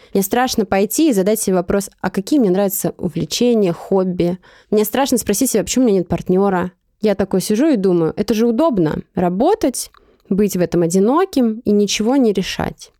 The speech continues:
Вот пандемия очень подсветила эти вопросы. Да, вот первые шаги пандемии, когда все оказались заперты дома,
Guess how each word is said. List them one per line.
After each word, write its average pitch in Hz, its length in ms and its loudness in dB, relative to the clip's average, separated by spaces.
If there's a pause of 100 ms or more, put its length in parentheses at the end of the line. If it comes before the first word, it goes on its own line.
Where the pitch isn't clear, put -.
(280)
Вот 240 200 -2
пандемия 262 720 2
очень 220 540 0
подсветила 220 800 0
эти 143 240 -2
вопросы. - 920 -4
Да, 202 160 0
вот 190 200 -2
первые 170 380 0
шаги 175 340 -2
пандемии, 185 600 2
когда 165 320 -2
все 180 300 -2
оказались 165 560 0
заперты 165 440 -2
дома, 220 560 2